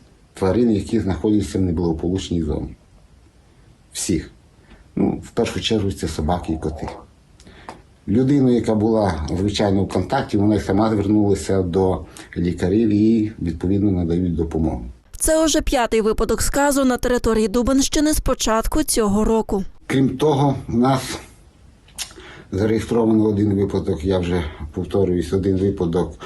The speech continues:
Speaker 1: в Рівненському районі сказу кота, це в Олександрії, і один випадок сказу кота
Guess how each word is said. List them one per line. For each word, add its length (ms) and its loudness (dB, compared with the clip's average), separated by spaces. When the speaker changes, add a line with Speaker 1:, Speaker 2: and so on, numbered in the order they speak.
Speaker 1:
в 80 0
Рівненському 640 2
районі 300 2
сказу 440 -2
кота, 340 -2
це 280 -2
в 80 -2
Олександрії, 920 2
і 40 2
один 300 2
випадок 640 0
сказу 360 -2
кота 440 -2